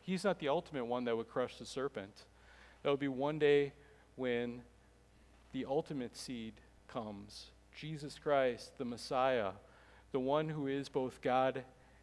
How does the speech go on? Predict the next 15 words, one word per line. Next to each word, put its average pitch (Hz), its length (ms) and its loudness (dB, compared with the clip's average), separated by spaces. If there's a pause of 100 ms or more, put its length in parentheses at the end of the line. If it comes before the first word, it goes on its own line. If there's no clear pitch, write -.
and 117 300 0
man. 117 440 0 (680)
And 131 100 -2
by 127 160 6
his 127 160 -2
death 139 280 0
on 127 80 -4
the 123 80 -6
cross 135 540 4
and 117 100 -6
his 110 160 -10
resurrection 123 760 -2
and 110 280 -10
his 110 140 -10
victory, 104 580 -6